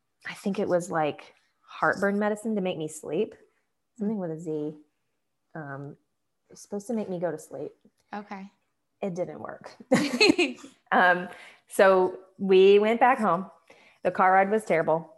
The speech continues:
Speaker 1: Um, and they, um, tried to get me to go to sleep for a little while. I, I just kinda laid in the bed. My husband went to sleep and I was kind of, like, kind of dozing in and out, but I really just was like,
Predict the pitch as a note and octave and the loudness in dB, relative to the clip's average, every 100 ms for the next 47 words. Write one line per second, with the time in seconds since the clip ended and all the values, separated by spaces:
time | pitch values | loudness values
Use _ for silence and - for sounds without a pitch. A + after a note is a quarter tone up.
0 | _ _ F#3 F3 D#3+ E3 G3 - _ _ | _ _ -2 0 -2 -4 -8 -12 _ _
1 | _ _ _ _ - G3 F#3+ F3+ F3 F3 | _ _ _ _ -2 0 2 2 2 0
2 | F3+ E3+ - - _ _ F#3+ E3+ F#3 F3 | -4 -8 -12 -20 _ _ -4 2 4 6
3 | F3 F3 E3+ E3+ E3+ F3 - _ _ _ | 6 6 4 0 0 -2 -6 _ _ _
4 | _ _ _ _ _ _ _ - F#3 F3 | _ _ _ _ _ _ _ -2 2 2
5 | E3+ E3 E3+ - - - G#3+ A3 A3+ A3 | 2 0 -4 -12 -8 -2 0 4 4 2
6 | G#3 G#3+ G#3+ F#3 F#3 F3+ F3 F3 E3+ - | 2 0 0 -4 -2 0 2 2 2 2
7 | F3+ F#3 G3 F#3+ G#3 G#3 G#3 E3+ F3+ F3 | 2 0 0 0 -2 -6 -6 -2 0 -2
8 | F3+ E3+ D#3+ E3+ F3 G3 G3 F3+ E3+ E3+ | -2 -2 -2 -4 -8 -8 -6 -8 -8 -12
9 | - E3 E3+ E3 E3 F3 F3 F3+ E3+ D#3+ | -8 -8 -8 -8 -6 -8 -8 -10 -6 -6
10 | D#3 - - - D#3+ G3 A#3 B3 B3 B3 | -8 -14 -20 -16 -10 -8 -6 -6 -6 -8
11 | B3 B3 A3 F#3 F3+ F3 F3 E3 D#3+ D#3+ | -8 -8 -6 -6 -6 -4 -4 -4 -6 -12
12 | D#3+ D3 | -12 -14